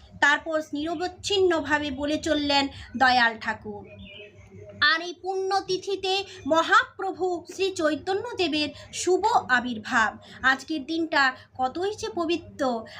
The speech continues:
আপনারা প্রত্যেকেই জানেন। তারই স্মৃতিবাহী চেতনা নিয়ে সেই পুরুষোত্তমের কাছে আমার একান্ত প্রার্থনা, এই দোল স্মৃতি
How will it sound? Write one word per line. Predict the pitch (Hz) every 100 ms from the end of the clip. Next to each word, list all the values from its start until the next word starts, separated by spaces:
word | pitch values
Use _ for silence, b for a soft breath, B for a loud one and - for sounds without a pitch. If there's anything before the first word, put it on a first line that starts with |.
| B
আপনারা | - 277 262 262
প্রত্যেকেই | 269 269 - 339 381 359
জানেন। | 233 196 196 175 196 - B B -
তারই | 381 403 453 494
স্মৃতিবাহী | 480 427 427 453 466 415 466
চেতনা | 370 349 349 339
নিয়ে | 311 269 240 208 -
সেই | - 359 415
পুরুষোত্তমের | 427 233 392 392 453 - 453 453 440
কাছে | 359 339 359 370 359 B B
আমার | 294 330 349
একান্ত | 311 311 392 523 508
প্রার্থনা, | - 294 277 - 330 294 247 - B B
এই | 349 320
দোল | 330 370 427
স্মৃতি | 415 370 381 349 339